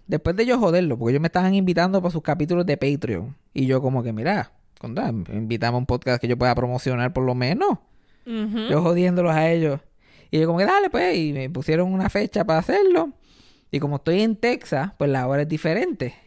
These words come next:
Speaker 1: Están, ellos, ellos están dos horas adelantados.
Speaker 2: Ajá.
Speaker 1: Tacho, pero yo estoy con un revolú, porque cuando yo estoy allá y grabo remotamente aquí con Cassandra, pues yo estoy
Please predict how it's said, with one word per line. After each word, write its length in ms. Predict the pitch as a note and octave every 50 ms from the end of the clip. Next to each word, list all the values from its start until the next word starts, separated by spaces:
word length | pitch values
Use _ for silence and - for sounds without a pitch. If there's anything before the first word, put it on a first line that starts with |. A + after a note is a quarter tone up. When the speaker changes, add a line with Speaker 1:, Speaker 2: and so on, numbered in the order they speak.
| _ _ -
Speaker 1:
Están, 300 | G3 - - E3+ F3 F#3
ellos, 240 | D#3+ E3+ F#3 G#3+ G3+
ellos 180 | E3+ E3+ F3+ G3+
están 320 | G#3 - - - A3+ G3+ F3+
dos 200 | F#3 G3+ G3 G3+
horas 600 | A3 A3+ A3 G#3+ G3+ F3+ F#3+ F3 - - - G4 G4
adelantados. 680 | D4+ - D#3+ D#3 D3+ D3+ D#3 D3+ - G#3 F#3 D3+ B2 D3 - _ _ -
Speaker 2:
Ajá. 580 | - A3+ G#3+ G#3 F3+ - F3+ G3+ - G2 D3+ - _ _ - - _ _ - _ -
Speaker 1:
Tacho, 280 | - G2+ F#2+ - C3
pero 200 | - A#2+ A2+ A2+
yo 140 | G#2+ A2 B2+
estoy 440 | D#3 - - - F3 F#3+ G#3 C4 D4
con 160 | C4+ F3+ D#3+ E3+
un 340 | F3 F#3 F#3+ G3+ G#3 - - - - - -
revolú, 640 | F#3+ G3 F#3+ F#3+ F3+ E3+ E3 F#3 A#3 E4+ F#4+ E4 - - -
porque 180 | D3+ D3+ D#3 C#3+
cuando 300 | - D3 D3+ D3 C#3+ C#3+
yo 100 | C#3 C#3+
estoy 240 | C#3+ - F#3+ G3
allá 480 | G3 G3+ G3+ F#3 G#3 A3+ A#3 F3 E3 D#3+
y 140 | D3 C#3 C#3+
grabo 340 | D3 C3+ C#3+ D#3 E3 F3+ F3+
remotamente 800 | F3+ E3 E3+ F3 F3 F3+ E3+ E3+ E3 E3+ F3+ F3+ F3+ F#3 - E3
aquí 240 | F3 - - F3+
con 220 | - - E3+ E3+ F3
Cassandra, 500 | F3+ F#3+ - - - G4 F#4 D4 - - -
pues 100 | - C3
yo 80 | - C3
estoy 320 | - - D#3 D3+ C3+ -